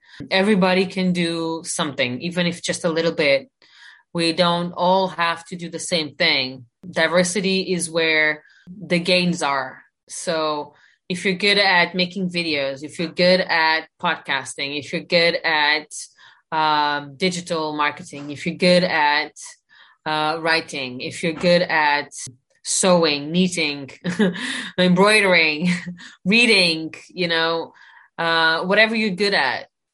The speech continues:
uh, whatever you can do, reach out and help and support. And, and it's also really im-, important for us to understand that those who are against us are always going to be strong.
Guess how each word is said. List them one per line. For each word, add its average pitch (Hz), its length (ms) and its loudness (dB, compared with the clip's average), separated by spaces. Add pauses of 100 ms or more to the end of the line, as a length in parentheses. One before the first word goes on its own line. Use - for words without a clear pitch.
uh, 147 280 -6
whatever 170 300 0
you 180 120 -2
can 202 360 0
do, 131 400 -6 (540)
reach 185 280 0
out 156 380 0 (400)
and 151 500 -4
help 147 340 -4
and 143 180 -6
support. 143 520 -4 (140)
And, 139 480 -4 (220)
and 175 180 0
it's 175 120 -2
also 175 240 -2
really 170 200 -2
im-, 170 240 -10
important 170 720 -4 (400)
for 185 160 0
us 170 240 0
to 180 80 -2
understand 165 580 -2
that 147 340 0 (460)
those 202 360 0
who 202 140 -2
are 185 180 2
against 175 500 -4
us 180 580 -6 (680)
are 180 260 -2
always 190 800 0 (120)
going 175 320 -2
to 165 60 -6
be 160 480 -6
strong. 147 600 -6